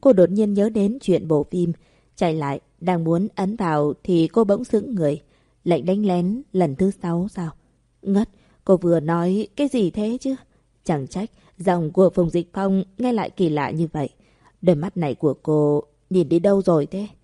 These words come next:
Lúc này cô lại tìm cái tên mình vừa nói. "Cảm giác của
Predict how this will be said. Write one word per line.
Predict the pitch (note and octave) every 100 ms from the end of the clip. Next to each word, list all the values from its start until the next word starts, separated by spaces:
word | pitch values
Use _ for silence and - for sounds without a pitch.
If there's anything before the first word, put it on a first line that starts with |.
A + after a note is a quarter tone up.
| _ _ -
Lúc | D#4+ -
này | G3+ E3+ D#3 -
cô | C4+
lại | A#3+ F3+ -
tìm | G3 F3 E3+
cái | - F#3
tên | A#3 A3 G#3+
mình | F#3 F3+
vừa | D3 D3+
nói. | D#3 D#3+ G3 - _ _ _
"Cảm | - D3+
giác | C3+ F3+ G#3+ - -
của | F3+ E3